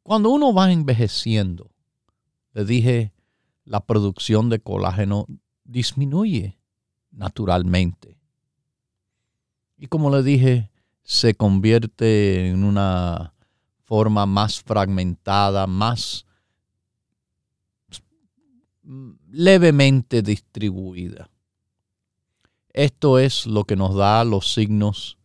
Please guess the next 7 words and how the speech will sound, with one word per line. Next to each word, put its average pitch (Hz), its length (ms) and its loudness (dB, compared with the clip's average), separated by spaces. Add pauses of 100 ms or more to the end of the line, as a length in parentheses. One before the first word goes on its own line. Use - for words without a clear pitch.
(760)
de 104 80 -8
envejecimiento, 107 1120 0
arrugas, 95 880 -4 (460)
eh, 90 280 -4
una 101 260 -2
piel 110 720 0 (380)
reseca, 113 1000 -2